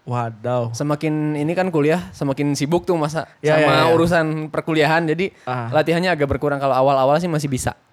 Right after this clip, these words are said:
Speaker 2: Masih bisa
Speaker 1: Masih
Speaker 2: intens
Speaker 1: bisa
Speaker 2: banget.
Speaker 1: intens banget ya.
Speaker 2: Dan itu juga bolos sih sebenarnya. <laughs>
Speaker 1: Anjir.
Speaker 2: Bolos kuliah.
Speaker 1: Tapi emang, emang kalau kata Malcolm, Malcolm Gladwell tuh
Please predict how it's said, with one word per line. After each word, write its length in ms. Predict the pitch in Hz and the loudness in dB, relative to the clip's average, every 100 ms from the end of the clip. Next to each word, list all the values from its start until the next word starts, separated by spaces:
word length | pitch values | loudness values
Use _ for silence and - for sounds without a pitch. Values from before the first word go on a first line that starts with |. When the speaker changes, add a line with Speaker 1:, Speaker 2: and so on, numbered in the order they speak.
| _ _ _ _ | _ _ _ _
Speaker 2:
Masih 300 | - 131 143 | -10 -8 -6
bisa 240 | 131 123 120 120 123 123 123 123 | -8 -4 -4 -2 -4 -4 -4 -4
Speaker 1:
Masih 140 | 123 | -6
Speaker 2:
intens 160 | 127 117 | -8 -6
Speaker 1:
bisa 100 | 127 | -6
Speaker 2:
banget. 180 | 120 120 | -6 -6
Speaker 1:
intens 160 | 117 | -10
banget 220 | 123 117 113 | -10 -14 -14
ya. 100 | 113 | -12
Speaker 2:
Dan 140 | 139 135 | -4 -2
itu 140 | 127 143 | -2 -2
juga 140 | 131 | -2
bolos 260 | 120 127 131 | 2 2 0
sih 100 | 127 | -4
sebenarnya. 380 | 127 120 139 - 254 - 359 - | -10 -6 -2 0 0 0 -2 -4
<laughs> 460 | 311 - 170 - - | -16 -8 -8 -8 -8
Speaker 1:
Anjir. 340 | 131 113 - - 339 - - 214 - 339 | -8 -6 -8 -8 -10 -4 0 0 -2 -8
Speaker 2:
Bolos 300 | - 156 - | 0 2 2
kuliah. 420 | 165 175 - 220 - - - - | 0 0 2 0 -2 -8 -20 -6
Speaker 1:
Tapi 240 | 151 185 | 0 2
emang, 340 | 220 190 170 170 | 2 2 -2 -4
emang 360 | 170 170 160 156 156 156 151 151 147 | -4 -2 -2 -2 -8 -10 -10 -12 -14
kalau 280 | - 139 143 | -6 -2 0
kata 480 | 139 139 143 139 135 | 0 -2 0 0 0
Malcolm, 480 | 135 135 143 135 127 | -2 -4 -6 -6 -8
Malcolm 360 | 139 135 139 139 | -6 -6 -6 -8
Gladwell 480 | 131 123 127 139 160 | -6 -6 -4 -6 -6
tuh 140 | 185 | -8